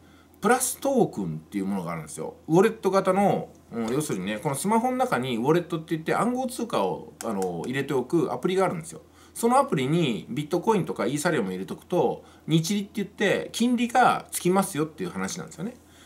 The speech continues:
で、その代表格でプラストークンっていうのがあるんですけども、プラストークンがお金をたくさん入れていったら出金ができなくなったと。トラブルばっかりだとか、逮捕者まで出たみたいな感じで、「久保さん、プラストークン大丈夫ですか？」って来ますけども、私プラストークンやってないです。何回言ってもやってないですからね。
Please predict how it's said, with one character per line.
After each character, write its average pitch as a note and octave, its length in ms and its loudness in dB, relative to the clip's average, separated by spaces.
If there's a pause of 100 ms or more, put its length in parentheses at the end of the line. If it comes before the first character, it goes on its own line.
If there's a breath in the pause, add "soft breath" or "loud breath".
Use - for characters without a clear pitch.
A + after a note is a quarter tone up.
(120)
で、 F3+ 200 2
そ A3+ 160 2
の A#3 160 4
代 G3+ 160 4
表 A3+ 180 2
格 A2 200 -4
で A#2+ 160 0
プ - 120 -6
ラ C3+ 120 4
ス - 80 -8
ト C#3+ 120 2
ー G#2+ 40 -6
ク G#2 80 -6
ン D#2 60 -4
っ - 0 -
て F#2 100 -8
い - 20 -8
う E2 40 -6
の E2 40 -6
が A2 80 -2
あ A2 40 0
る G#2 40 0
ん F2+ 40 -4
で D#2 60 -6
す - 60 -16
け E2 80 -12
ど D#2+ 60 -10
も、 D#3 320 -2 (280 loud breath)
プ A3+ 80 0
ラ A#3+ 80 6
ス - 120 -2
ト C#4+ 80 0
ー C4 80 0
ク - 100 -4
ン A#2 120 0
が C3 220 6
お - 60 0
金 F3 180 0
を F3 60 0
た E3+ 140 -4
く - 40 -8
さ G3+ 100 4
ん - 20 2
入 C3 80 2
れ G2 80 -6
て A2 80 -2
い - 20 0
っ - 60 -4
た G#2 120 -8
ら G2+ 80 -2
出 D#3+ 220 -2
金 G3+ 140 0
が G3 80 2
で F3 100 2
き G#3 60 -2
な G3+ 80 2
く A#2+ 80 -2
な F#2 80 -4
っ D#2+ 40 -12
た - 140 -14
と。 - 220 -20
ト - 100 0
ラ E3+ 80 4
ブ E3 80 0
ル - 60 -4
ば A2+ 80 -2
っ - 80 -8
か E3 80 -2
り B2 80 -6
だ - 80 -10
と - 100 -20
か、 - 100 -20 (100)
逮 F#3+ 180 2
捕 A#3 80 4
者 C#3+ 100 0
ま F#2+ 80 -2
で E2+ 160 -6
出 F#2+ 80 -8
た D#2+ 120 -8
み D#2 100 -14
た D#2+ 80 -14
い - 20 -12
な - 60 -14
感 G2 180 -10
じ F#2+ 80 -12
で、 A#2 260 -4 (300 loud breath)
「久 F#3 120 2
保 G3 40 4
さ G#3 100 4
ん、 D#3+ 120 0
プ - 100 -4
ラ G#3+ 80 2
ス G#3 60 -2
ト A3 80 2
ー D#3+ 40 0
ク D#3+ 60 4
ン D#3 40 4
大 G#3 120 2
丈 A#3+ 60 0
夫 G#3 80 2
で D#3 60 2
す - 100 -4
か？」 G#2 100 0
っ F#2+ 40 -8
て - 80 -14
来 - 80 -6
ま A2 100 -4
す - 60 -10
け - 80 -10
ど F#2+ 40 -6
も、 G#2+ 80 -4
私 G3+ 220 -2
プ - 100 -4
ラ A3 80 2
ス A3 60 -4
ト A#3 100 2
ー - 20 -4
ク - 60 -6
ン F#3 40 -4
や A3+ 100 -2
っ - 60 -8
て G3 80 -4
な C#4 80 -2
い - 20 -2
で F#3 60 -6
す。 G#2 40 -4
何 G#3+ 220 2
回 C#4 160 0
言 C4+ 40 -4
っ - 40 -14
て - 80 2
も C#3+ 80 4
や G#2 80 0
っ - 40 -6
て G3 120 -2
な F3+ 60 4
い - 20 0
で F#2+ 60 -4
す - 60 -14
か - 100 -12
ら D3 80 -10
ね。 - 20 -12